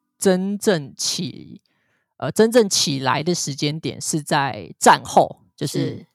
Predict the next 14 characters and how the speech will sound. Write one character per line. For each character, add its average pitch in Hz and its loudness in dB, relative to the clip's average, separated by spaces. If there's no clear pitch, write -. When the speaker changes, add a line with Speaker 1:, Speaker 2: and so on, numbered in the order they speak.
Speaker 1:
大 175 8
战 151 0
之 139 -4
后。 127 -2
Speaker 2:
你 196 -10
说 214 2
二 214 -2
战 190 -4
之 175 -10
后 175 -2
还 160 -6
是 180 -10
一 170 -12
战？ - -6